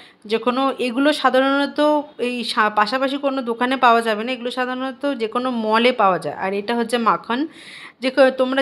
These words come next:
যে কোনো কোম্পানির মাখন ইউজ করতে পারো। এরপরে আমি গ্যাসেরটা on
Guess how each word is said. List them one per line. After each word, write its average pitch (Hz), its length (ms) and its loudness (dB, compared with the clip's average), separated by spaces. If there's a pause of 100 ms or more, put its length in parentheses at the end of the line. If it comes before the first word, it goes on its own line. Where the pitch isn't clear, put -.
যে 247 120 -2
কোনো 247 200 -2
কোম্পানির 254 440 0 (140)
মাখন 240 340 0
ইউজ 220 240 -2
করতে 233 300 0
পারো। 214 200 2 (220)
এরপরে 226 320 0 (120)
আমি 226 220 -4
গ্যাসেরটা 220 520 -2 (360)
on 202 100 -4